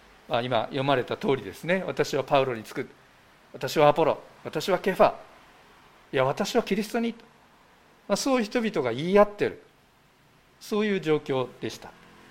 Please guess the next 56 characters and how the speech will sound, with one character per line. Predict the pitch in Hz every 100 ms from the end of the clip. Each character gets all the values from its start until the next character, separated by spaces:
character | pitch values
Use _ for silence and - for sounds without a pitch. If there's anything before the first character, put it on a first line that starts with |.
| -
ま | 135
あ、 |
こ | 160
の | 147
仲 | 143 208
違 | 220 247 160
い |
っ |
て | -
言 | 120
葉 | - 123
が | 110
最 | - 110
初 | 120
出 | 110
て | 110
き | 107
ま | 101
す | -
け |
ど | 104
も、 | 95
こ | 113
れ |
は、 | 110
ま | 110 98 - - - - - -
あ、 | 110
あ |
の、 | 104
分 | 135 170
派 | 139 -
と | - -
か | - - - _ _ -
い | 127
う | 120
ふ | 143
う |
に | 196
も | 226
訳 | 117 -
せ | 135
る | 113
よ | 98
う |
な | 98 - _ _
こ | -
と | 113
で | 104
す。 | 90
仲 | 127 113 139
間 | 135
割 | 131 127
れ | 120
で | -
す | - -
ね。 | 101